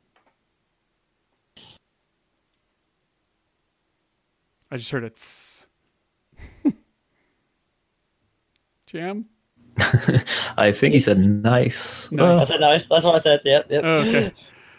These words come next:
Speaker 1: Uh, did
Speaker 3: I keep coming in and out.
Speaker 1: Uh, it's all good.
Speaker 3: <laughs>
Speaker 1: Um, we're, we're wrapping it up. We're at the end of the road. But, um, Jam, do you have this or do you use this?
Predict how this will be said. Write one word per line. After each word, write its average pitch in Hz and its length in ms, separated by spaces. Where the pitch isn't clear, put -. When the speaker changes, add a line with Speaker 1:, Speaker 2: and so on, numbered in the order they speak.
Speaker 1:
Uh, 156 240
did 151 180
Speaker 3:
I 151 80
keep 156 140
coming 156 200
in 131 80
and 135 80
out. 127 160
Speaker 1:
Uh, 160 240
it's 156 140
all 160 140
good. 143 240
Speaker 3:
<laughs> 143 80
Speaker 1:
Um, 156 400
we're, 185 220
we're 165 160
wrapping 160 360
it 170 120
up. 127 280
We're 147 160
at 151 100
the 175 120
end 175 120
of 170 80
the 156 360
road. 135 400
But, 143 280
um, 131 320
Jam, 170 240
do 156 80
you 170 120
have 170 220
this 190 240
or 165 100
do 147 140
you 156 60
use 165 200
this? 196 380